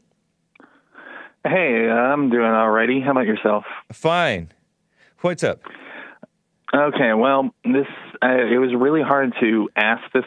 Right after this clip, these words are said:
Speaker 1: question to Nico Joel, whoever answered, but it was sort of
Speaker 2: <laughs>
Speaker 1: like,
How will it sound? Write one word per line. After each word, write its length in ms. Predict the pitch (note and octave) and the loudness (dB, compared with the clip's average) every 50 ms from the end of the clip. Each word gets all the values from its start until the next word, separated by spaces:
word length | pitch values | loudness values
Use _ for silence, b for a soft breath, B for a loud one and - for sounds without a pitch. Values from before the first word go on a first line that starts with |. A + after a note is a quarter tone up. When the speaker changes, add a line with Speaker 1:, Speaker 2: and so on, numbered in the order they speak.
| - - | 0 0
Speaker 1:
question 680 | C#3 C3 B2+ - - - C#3+ C3+ C3 B2+ B2+ B2+ B2 - - - | 0 0 0 -2 -4 -2 -2 0 0 2 0 0 -2 -2 -2 0
to 440 | A#2+ A2+ A2 A2 A2 A2 A2 A2 G#2 | 0 2 2 2 2 0 0 -2 0
Nico 320 | A2+ A#2 A2+ - B2 A2+ - | -2 -2 -2 0 -2 -2 -2
Joel, 460 | - G#2+ G#2+ A#2 A#2 A#2 A#2+ A#2+ A#2+ A#2 | -2 0 0 2 2 2 2 0 0 0
whoever 440 | A2 A2 A2 G#2+ G#2 G#2+ A2 G#2 G2 - | 0 0 0 2 2 2 0 0 -2 -2
answered, 640 | G#2 G#2 G#2+ A2 - - A2+ A2+ A2+ G#2+ G#2+ A2 G#2+ - | -4 -4 -2 -2 -2 -2 0 0 -2 -2 -6 -10 -12 -8
but 340 | A2 A2 A2+ A2+ A2+ A2+ - | -4 -2 0 0 0 -2 -2
it 100 | - B2 | -2 -2
was 120 | B2 A#2+ - | 0 -2 -4
sort 240 | - - - C3 C#3 | -4 -4 -2 0 0
of 80 | C3+ | 2
Speaker 2:
<laughs> 0 | |
Speaker 1:
like, 300 | C3+ C3+ B2+ A#2 A2 - | 0 0 0 -2 -2 -4